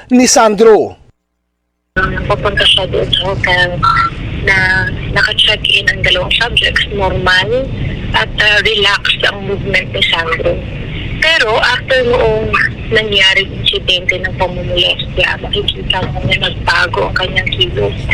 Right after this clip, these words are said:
Speaker 2: Siya ay mabilis na maglakad, balisa, at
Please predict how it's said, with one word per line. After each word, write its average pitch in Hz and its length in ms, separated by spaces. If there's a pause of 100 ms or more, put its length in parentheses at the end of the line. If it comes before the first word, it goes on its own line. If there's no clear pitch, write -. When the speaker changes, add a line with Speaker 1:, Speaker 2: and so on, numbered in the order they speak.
(280)
Speaker 2:
Siya - 300
ay 190 340
mabilis 180 480
na - 160
maglakad, - 580 (360)
balisa, 185 480 (180)
at 226 80